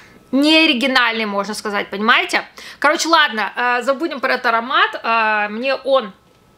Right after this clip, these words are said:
нравится, но я бы не стала его покупать. Итак, первое, что мы будем пробовать, это вот такой вот, а, от Bite Beauty,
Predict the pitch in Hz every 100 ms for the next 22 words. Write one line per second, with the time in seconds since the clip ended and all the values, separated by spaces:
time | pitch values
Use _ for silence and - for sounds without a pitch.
0 | _ _ _ _ _ _ - - - -
1 | 254 294 - - 226 247 262 240 226 247
2 | 247 233 214 214 214 214 214 - 233 349
3 | 311 240 - 262 311 330 269 226 - -
4 | 285 262 233 226 269 214 254 226 220 262
5 | 311 370 - - 269 269 226 214 240 -
6 | 269 233 - 240 - 277 262 202 233 254
7 | 233 196 262 262